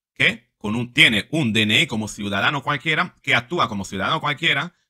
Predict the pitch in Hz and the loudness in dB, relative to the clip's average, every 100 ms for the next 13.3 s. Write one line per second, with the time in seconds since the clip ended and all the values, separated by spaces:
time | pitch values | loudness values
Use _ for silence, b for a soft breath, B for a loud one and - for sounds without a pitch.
0 | _ 113 113 104 175 151 117 113 113 107 | _ -6 -4 -2 0 0 -2 -2 -2 -4
1 | - 147 139 95 87 110 120 127 135 160 | -4 -2 -2 -2 -8 -6 -4 -4 -6 -4
2 | 143 - _ - 147 139 117 - - 101 | -4 -4 _ -6 -4 -2 -2 -2 -4 -4
3 | 101 92 - 135 - _ _ _ _ _ | -2 0 2 2 0 _ _ _ _ _
4 | _ 107 110 117 120 160 185 - 143 151 | _ -2 0 2 0 0 -2 -2 0 0
5 | 135 135 143 156 175 - _ _ _ - | 0 0 0 -2 -4 -6 _ _ _ -4
6 | 131 127 - - - 190 - 240 220 107 | -4 -2 -4 -6 -4 -4 -2 -2 0 0
7 | 107 101 95 180 101 - _ _ - 175 | -2 -2 -2 -2 -2 -6 _ _ -4 0
8 | 220 - - - 113 110 123 117 104 98 | 0 2 0 2 0 2 0 0 -2 -2
9 | 95 95 156 202 190 - 175 170 151 151 | -4 -2 0 0 -2 -6 -6 -4 -6 -4
10 | 147 147 151 135 127 - 107 143 107 - | -2 -2 -4 -6 -8 -8 -6 -4 -6 -8
11 | b _ 113 107 165 120 107 104 165 143 | b _ -10 -6 -4 -4 -4 -2 -2 -2
12 | 107 104 - 180 151 131 185 - _ 117 | -4 -2 -2 -2 -2 0 -2 -4 _ 0
13 | 98 71 | 0 -4